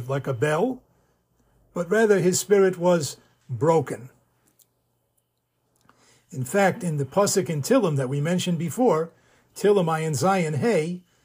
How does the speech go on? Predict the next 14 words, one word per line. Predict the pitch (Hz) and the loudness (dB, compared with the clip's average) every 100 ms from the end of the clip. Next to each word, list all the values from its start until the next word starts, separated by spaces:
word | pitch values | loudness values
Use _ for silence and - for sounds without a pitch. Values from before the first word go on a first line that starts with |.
| _ _ | _ _
it | 131 | -10
says, | - 185 135 | -2 0 0
"Nifamti | 160 135 - 196 220 202 175 135 | -2 -4 -2 2 2 2 -2 0
v'lo | 151 175 170 156 | 0 2 0 0
adaber," | 151 139 123 139 214 _ _ _ | 0 0 -2 -2 -6 _ _ _
and | 135 139 | -10 -4
there | 139 170 190 220 - - | -2 2 4 2 -2 -4
Radak | 151 131 160 180 180 | -2 0 0 0 0
in | |
his | 156 135 | -4 -4
commentary | 170 170 180 160 165 160 | -2 0 0 0 -2 -2
on | - 160 156 - _ - | -4 -4 -4 -10 _ -10
Tehillim | 147 165 170 147 | -4 -2 0 -2
says, | - 135 165 180 - | 0 0 0 -6 -10